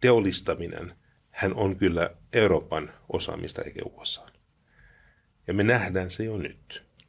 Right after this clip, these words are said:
Siis kaikki chippitehtaat, tehtaat, kaikki uudet tehtaat, mitä rakennetaan Yhdysvallat, kuka ne rakentaa? Amerikkalaiset? Ei ne ole eurooppalaisia firmoja, jotka niitä rakentaa. Siis sekä h-, jopa hallit, mut my-,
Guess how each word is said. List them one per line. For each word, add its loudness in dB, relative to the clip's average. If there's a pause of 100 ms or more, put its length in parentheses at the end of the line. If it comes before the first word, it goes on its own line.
Siis -12
kaikki 2
chippitehtaat, -2
tehtaat, 0
kaikki 0
uudet 4
tehtaat, 0
mitä -2
rakennetaan 0
Yhdysvallat, 0
kuka 0
ne 2
rakentaa? -4 (2000)
Amerikkalaiset? -2 (1160)
Ei 0
ne 2
ole 0
eurooppalaisia 2
firmoja, 2
jotka -4
niitä -6
rakentaa. -10 (580)
Siis 6
sekä 2 (160)
h-, -6
jopa 6
hallit, 2 (260)
mut 0
my-, -4